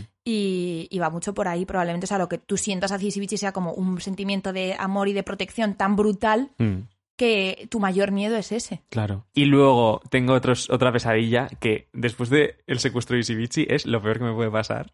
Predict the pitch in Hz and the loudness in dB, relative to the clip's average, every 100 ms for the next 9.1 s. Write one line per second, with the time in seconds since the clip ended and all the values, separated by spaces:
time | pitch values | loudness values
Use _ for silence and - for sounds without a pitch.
0 | - - 180 156 147 - - - _ _ | -8 -2 2 2 2 -2 -14 -18 _ _
1 | - - 175 151 165 202 180 127 139 131 | -8 -2 2 2 4 4 2 2 2 2
2 | 131 143 185 - - - - 123 123 120 | 2 2 2 -2 -16 -20 -10 -2 0 2
3 | 123 117 123 127 117 107 107 101 - - | 4 4 2 2 2 2 0 -4 -8 -8
4 | 110 104 101 98 98 98 101 - 110 101 | -4 -4 -4 -6 -6 -8 -12 -6 -4 -2
5 | 98 104 101 104 101 104 - 208 208 196 | -2 -2 -2 -4 -4 -4 0 0 0 0
6 | 190 185 170 - 175 160 135 131 151 135 | -2 -2 -4 -4 -2 0 2 2 2 0
7 | 117 135 139 147 147 160 170 165 135 135 | 2 2 4 6 6 4 4 4 2 4
8 | 147 147 127 127 160 147 151 160 165 170 | 4 4 2 2 4 4 4 2 2 2
9 | 196 | 0